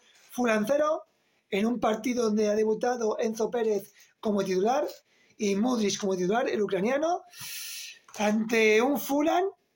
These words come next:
que me ha dejado muy buenas sensaciones, que tiene jugadores como Palhinha, como Carney, <laughs> como Andreas Pereira, como Willian y como Mitrovic, y sobre todo Tete, la banda derecha,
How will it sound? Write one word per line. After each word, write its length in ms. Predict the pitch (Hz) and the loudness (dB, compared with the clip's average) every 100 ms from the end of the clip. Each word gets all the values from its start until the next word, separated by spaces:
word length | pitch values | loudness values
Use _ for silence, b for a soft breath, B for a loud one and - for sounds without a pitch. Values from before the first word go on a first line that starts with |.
| _ _ _ - | _ _ _ -6
que 160 | 220 | -2
me 100 | 202 | 0
ha 40 | 220 | 0
dejado 260 | 214 226 | 0 0
muy 100 | 220 | 0
buenas 240 | 226 214 196 | 2 2 0
sensaciones, 640 | 196 180 170 220 254 294 | 0 -2 -4 -2 -2 -2
que 120 | - | -2
tiene 140 | 190 196 | -2 0
jugadores 260 | 196 208 | 0 -2
como 260 | - 202 196 | -2 -4 -4
Palhinha, 640 | 202 208 262 277 262 254 247 B - | -4 -6 -8 -4 -2 -2 -6 B -8
como 260 | 196 190 | -4 -2
Carney, 560 | 196 220 - - - - | -2 -2 -2 -2 -2 -4
<laughs> 40 | |
como 180 | - - | -6 -6
Andreas 340 | 262 262 254 - | -4 -2 -4 -2
Pereira, 600 | 247 269 294 285 277 262 | -2 0 0 0 -2 -2
como 200 | 247 247 | -2 -2
Willian 460 | 294 302 302 285 | -2 -2 -2 -2
y 80 | 269 | -2
como 220 | 262 254 | -2 -2
Mitrovic, 500 | 294 294 294 294 294 - B B B | -4 -2 -2 -2 -2 -6 B B B
y 100 | 254 | -4
sobre 220 | 202 214 208 | 0 0 2
todo 380 | 247 240 214 | 0 0 -2
Tete, 400 | - 196 196 247 | -2 -2 0 0
la 80 | 226 | 0
banda 260 | 214 226 214 | 0 0 0
derecha, 500 | 214 220 214 196 | 0 -2 -4 -6